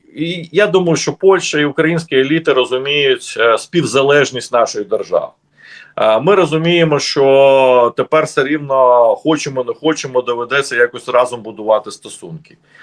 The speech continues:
А як у будь-якій сім'ї, у будь-якій сім'ї бувають конфлікти,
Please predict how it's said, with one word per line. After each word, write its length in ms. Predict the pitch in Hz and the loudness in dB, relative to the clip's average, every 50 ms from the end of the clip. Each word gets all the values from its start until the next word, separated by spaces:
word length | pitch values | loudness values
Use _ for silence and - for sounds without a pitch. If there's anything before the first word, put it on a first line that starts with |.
| - - - - - _ - | -20 -20 -20 -20 -18 _ -4
А 440 | - 107 113 117 120 123 123 120 123 | 0 2 4 4 6 6 6 4 4
як 180 | 143 147 - | 2 0 0
у 40 | 160 | -2
будь-якій 440 | 147 151 190 170 170 160 165 160 143 | -2 0 0 0 0 -2 -2 -4 -6
сім'ї, 600 | - - 170 160 160 165 175 185 180 175 170 170 - - | -4 -2 -2 0 0 0 0 0 0 0 -2 -4 -10 -16
у 80 | 123 | -12
будь-якій 420 | 117 123 139 139 131 131 - 123 - | -6 -6 -4 -2 -2 -2 -2 -4 -8
сім'ї 340 | - 139 123 131 151 165 | -6 -6 -6 -4 -2 -2
бувають 460 | 151 123 127 135 165 165 147 123 117 - | 0 2 2 4 4 4 2 0 -2 -4
конфлікти, 840 | - 110 95 - - 165 170 185 170 165 - - 135 123 117 113 | -8 -10 -10 -10 -8 -4 -2 -2 -2 -4 -6 -6 -6 -6 -6 -6